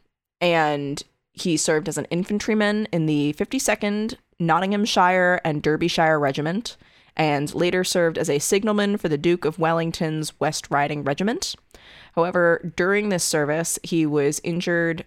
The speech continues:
by a mustard gas attack while serving in France in June nineteen eighteen, and he was hospitalized for five months,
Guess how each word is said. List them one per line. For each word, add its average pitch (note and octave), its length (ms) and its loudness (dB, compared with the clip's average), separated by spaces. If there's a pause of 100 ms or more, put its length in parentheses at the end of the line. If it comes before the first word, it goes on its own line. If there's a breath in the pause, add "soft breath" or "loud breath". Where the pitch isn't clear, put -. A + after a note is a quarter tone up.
(140)
by D3 240 2
a D3 180 0
mustard D3+ 440 -4
gas D3 280 2
attack E3+ 480 -2
while D3 220 4
serving D#3 360 -2
in C3+ 100 -6
France - 800 -2
in D#3 200 0
June D#3 240 -2
nineteen D#3 340 -2
eighteen, D#3 600 -2 (500 loud breath)
and D3 280 0
he D#3 180 -2
was D3+ 220 0
hospitalized F3 920 2
for D3+ 240 -2
five D3+ 400 0
months, F3+ 440 -2